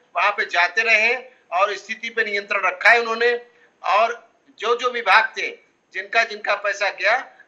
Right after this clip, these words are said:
पूरा वहाँ लगा है, चाहे वो एयरपोर्ट हो, चाहे वहाँ पे सड़कें हो, चाहे वहाँ का विकास हो। पहले मैं आपको बताऊं, मैंने नागालैंड के चुनाव में मैं observer भी रहा हूँ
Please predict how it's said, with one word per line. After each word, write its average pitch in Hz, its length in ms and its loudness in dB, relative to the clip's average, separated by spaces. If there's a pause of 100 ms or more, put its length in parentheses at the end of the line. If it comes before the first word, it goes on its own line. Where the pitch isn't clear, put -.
(120)
पूरा 208 240 0
वहाँ 196 220 2
लगा 185 300 2
है, 240 420 2 (100)
चाहे 196 240 2
वो 226 180 -6
एयरपोर्ट 208 560 -2
हो, 247 360 -2 (240)
चाहे 202 280 4
वहाँ 208 200 0
पे 208 160 -4
सड़कें 202 400 -2
हो, 240 340 -2 (180)
चाहे 202 240 2
वहाँ 202 200 0
का 214 100 -2
विकास 220 440 4
हो। 175 80 -10 (560)
पहले 202 340 2
मैं 233 140 0
आपको 214 220 0
बताऊं, 208 380 0 (1160)
मैंने 208 220 0
नागालैंड 214 520 2
के 233 60 -6
चुनाव 208 340 -4
में 226 80 -2
मैं 226 140 4
observer 196 480 2
भी 226 100 -2
रहा 208 120 4
हूँ 165 220 -4